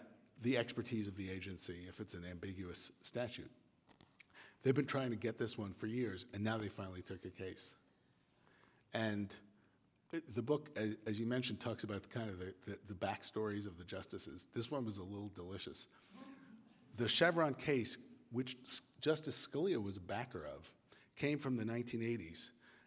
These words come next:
at a time when, you may remember, it was the first flush of the Reagan era. And Reagan had put all these people in charge of these agencies who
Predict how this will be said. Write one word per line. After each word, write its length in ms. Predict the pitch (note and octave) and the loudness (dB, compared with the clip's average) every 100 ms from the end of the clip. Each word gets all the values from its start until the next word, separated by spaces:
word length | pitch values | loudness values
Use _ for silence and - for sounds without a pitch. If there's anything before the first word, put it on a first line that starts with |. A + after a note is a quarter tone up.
| - | -2
at 140 | A#2 | 2
a 60 | A2 | 2
time 340 | - F3 F3+ | 2 2 4
when, 160 | G#2+ G2 | 2 0
you 160 | G2+ A2+ | 0 2
may 160 | A#2+ | 2
remember, 500 | A2+ G#2 B2 B2+ G#2 F#2+ G2+ - A2 - | 2 2 2 2 0 -4 -10 -14 -10 -4
it 100 | G#2+ | -2
was 120 | F#2+ | -2
the 100 | G#2 | -4
first 340 | - D3 C#3+ | 0 0 0
flush 440 | - - B2 - - | -2 0 2 2 0
of 120 | F#2 | -4
the 80 | F#2 | -4
Reagan 400 | F2+ G#2 G#2 G2 | 0 0 0 -2
era. 260 | F#2 E2 E2+ - - - - - - | -2 -6 -8 -14 -20 -20 -20 -20 -6
And 380 | A2 G#2 G#2 G2+ - - - | 2 2 2 0 -6 -18 0
Reagan 320 | A#2+ C3+ C3 | 8 8 8
had 220 | A2+ G#2 - | 2 0 0
put 220 | C3+ A#2 | 0 2
all 180 | A2+ B2 | 4 4
these 180 | A#2 A#2 | 2 0
people 320 | B2+ B2+ A2 | -2 0 -2
in 80 | F#2 | 0
charge 280 | A2+ A2 | 0 0
of 120 | G#2 F#2+ | -2 -4
these 180 | G2 | 0
agencies 560 | G#2+ A2+ A2 F2+ G2+ F#2 | 2 2 0 0 0 0
who 140 | - | 0